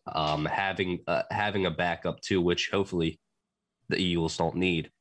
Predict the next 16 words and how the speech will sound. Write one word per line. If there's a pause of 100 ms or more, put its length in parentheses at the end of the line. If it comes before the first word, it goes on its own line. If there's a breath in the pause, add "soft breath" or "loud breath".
(100)
But (640)
let's
assess
this
draft. (300)
What
is
your
letter
grade (120)
for
the
Eagles
in
this
draft?